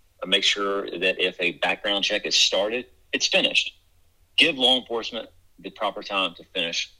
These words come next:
their background check. And, you know, ninety-nine percent of these background checks go through within an hour or instantaneously. But, you know, there's a percentage that don't because of complicated histories.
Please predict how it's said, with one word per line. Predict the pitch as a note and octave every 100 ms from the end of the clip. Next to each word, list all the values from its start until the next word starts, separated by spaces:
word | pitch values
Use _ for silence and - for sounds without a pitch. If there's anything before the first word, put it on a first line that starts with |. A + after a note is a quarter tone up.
| _ _
their | D2
background | - D#2 - -
check. | - - -
And, | G#2
you | C3
know, | E3+
ninety-nine | C#3+ - A#2+ A#2 A#2
percent | - A#2+ A#2
of |
these | G#2
background | F#2 F#2 F2+ F#2
checks | F2+ F2 -
go | F2 F2
through | - F2 E2+ - _ - -
within | G2+ - F#2+ F2+
an |
hour | F2 F2 F2+
or | D#2+ -
instantaneously. | - G#2 - - A2+ F#2+ - -
But, | - - - - - _ - -
you | E2+
know, |
there's | E2+ G2+
a | C3
percentage | - - C3 B2 A#2+ - - - -
that | E3+ -
don't | - - - - - -
because | G#2+ G2+
of |
complicated | G2 G#2 G2+ F#2+ - G#2
histories. | C#3 - -